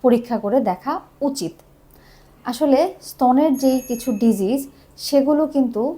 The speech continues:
যদি একজন নারী নিজেই হাত দিয়ে সেটি পরীক্ষা করেন, তাহলে সেই রোগটি অনেক দূর আগানোর আগেই উনি কিন্তু সেটি ধরে ফেলতে পারেন। সেক্ষেত্রে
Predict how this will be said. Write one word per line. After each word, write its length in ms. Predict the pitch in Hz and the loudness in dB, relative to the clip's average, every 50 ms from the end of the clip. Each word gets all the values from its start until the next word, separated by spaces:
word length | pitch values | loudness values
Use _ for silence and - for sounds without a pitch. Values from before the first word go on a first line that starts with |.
| 269 233 | -8 -4
যদি 300 | 233 240 240 220 269 262 | -2 -2 0 4 4 4
একজন 320 | 220 196 185 - - 233 | 4 2 -2 -2 0 0
নারী 460 | 226 214 190 170 170 170 196 262 277 269 - - | 2 2 0 -2 -2 -2 -4 -4 -6 -6 -6 -2
নিজেই 600 | 226 220 226 233 240 220 233 208 190 233 285 277 - - - - - - | 0 4 4 4 4 4 2 2 2 2 0 -4 -8 -16 -20 -20 -20 -14
হাত 240 | - - 226 226 214 | -4 2 2 2 4
দিয়ে 220 | 208 240 240 247 | 4 2 2 2
সেটি 220 | 240 247 226 240 240 | 2 0 -2 -2 0
পরীক্ষা 360 | 240 240 240 233 233 254 233 | 2 0 0 0 -2 -4 -4
করেন, 360 | 233 196 175 180 226 294 339 - - | -2 -2 -2 -2 -2 -6 -6 -8 -4
তাহলে 400 | - 240 240 233 214 214 285 415 - - - - - - - - | -2 -2 -2 0 -2 -2 -2 -4 -6 -12 -20 -20 -20 -20 -20 -18
সেই 280 | - - - 302 302 294 | -12 -4 0 2 2 4
রোগটি 400 | 254 262 254 254 254 - 302 311 | 6 6 6 6 4 0 -2 -2
অনেক 440 | - - 233 254 277 302 277 247 226 | -2 0 0 2 2 2 2 0 0
দূর 220 | 269 277 302 - - | 0 0 0 0 -2
আগানোর 360 | - 202 196 226 226 233 240 | -4 -4 -2 -2 -2 0 2
আগেই 280 | 220 196 196 202 240 262 | 0 0 0 0 0 0
উনি 180 | 240 202 196 | 0 0 -2
কিন্তু 260 | 202 - 220 214 233 254 | -4 -6 -8 -6 -6 -6
সেটি 200 | - 240 269 277 | -6 -4 -4 -4
ধরে 280 | - - 233 208 214 | -4 -2 -4 -4 -4
ফেলতে 260 | 214 - 190 185 226 | -4 -6 -8 -8 -10
পারেন। 400 | 220 - 202 175 160 151 - - 180 - _ _ _ _ _ _ | -8 -6 -4 -4 -4 -4 -8 -12 -14 -18 _ _ _ _ _ _
সেক্ষেত্রে 520 | - - 277 269 269 269 269 262 294 359 | -6 -2 -2 0 0 -2 0 0 0 0